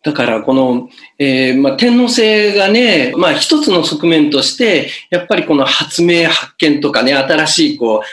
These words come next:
アイデア、斬新なアイデアっていうようなものにこう、関わっていて。だから、それが、まあ、他の天体と触れるごとにね、何かしらその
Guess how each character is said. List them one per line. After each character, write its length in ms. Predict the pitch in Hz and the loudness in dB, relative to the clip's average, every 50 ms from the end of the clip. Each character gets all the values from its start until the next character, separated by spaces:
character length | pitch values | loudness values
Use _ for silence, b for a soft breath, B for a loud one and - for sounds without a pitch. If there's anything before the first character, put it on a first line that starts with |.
| B B | B B
ア 140 | 117 123 120 | -4 -2 -2
イ 100 | 117 104 | -2 -2
デ 160 | 113 107 110 | -2 -2 -2
ア、 100 | 110 104 | -2 -4
斬 220 | 98 131 131 127 | -2 -2 -2 -2
新 180 | 123 - 131 117 | -2 -2 -2 -2
な 140 | 113 113 110 | -2 0 0
ア 80 | 110 | 0
イ 80 | 107 107 | -2 -2
デ 140 | 117 113 107 | -2 -2 -2
ア 20 | |
っ 100 | - - | -4 -4
て 80 | - 110 | -4 -4
い 140 | 110 120 | -4 -2
う 100 | 220 220 | -2 -2
よ 120 | 220 208 190 | -2 0 0
う 20 | |
な 100 | 156 135 | 0 0
も 140 | 123 120 120 | 0 0 -2
の 120 | 123 117 | -2 -2
に 200 | 107 104 95 98 _ | -2 -4 -6 -8 _
こ 240 | - 92 90 90 - | -8 -6 -6 -6 -8
う、 600 | - - - - - - - _ - - - - | -10 -10 -10 -10 -10 -12 -16 _ -16 -16 -12 -10
関 100 | 107 101 | -10 -10
わ 60 | 98 | -10
っ 100 | 101 101 | -12 -14
て 80 | 92 | -14
い 100 | 87 87 | -14 -14
て。 220 | _ - 85 - - _ B B B B B B B B B _ | _ -16 -20 -20 -18 _ B B B B B B B B B _
だ 120 | - 156 147 | -10 -8 -4
か 100 | - 120 | -2 -2
ら、 300 | 117 107 107 110 110 - - 151 175 180 170 | 0 0 0 0 -2 -4 -6 -10 -12 -12 -8
そ 160 | - - 202 | -4 -2 -2
れ 100 | 214 220 | 0 2
が、 420 | 240 262 262 247 240 - - - _ | 2 2 2 0 0 -4 -8 -10 _
ま 220 | - 185 196 175 165 | -2 0 0 2 0
あ、 60 | 151 | 0
他 200 | 151 156 165 185 | -2 -4 -2 -2
の 140 | 175 175 165 | 0 0 0
天 220 | - 180 180 170 165 | -2 -2 -2 0 0
体 180 | 175 170 156 | 0 0 0
と 120 | 165 165 143 | 0 -2 -2
触 260 | - - - - 170 | -4 -6 -4 -2 0
れ 140 | 170 180 175 | 0 0 2
る 360 | 175 180 175 175 170 160 156 | 2 2 2 2 2 2 0
ご 120 | 160 170 165 | 0 -2 -2
と 100 | 156 117 | -2 -2
に 160 | 107 98 104 | 0 0 0
ね、 300 | 135 165 170 165 165 B B B B B B B | 0 0 0 -2 -6 B B B B B B B
何 260 | - 170 190 202 196 | -2 0 0 0 0
か 140 | - - 185 | 0 -2 -2
し 120 | 180 - 185 | 0 0 0
ら 280 | 175 170 170 170 - | 0 0 0 -2 -4
そ 120 | - - 170 | -2 0 2
の 360 | 165 160 147 147 147 143 143 | 2 4 4 4 2 2 0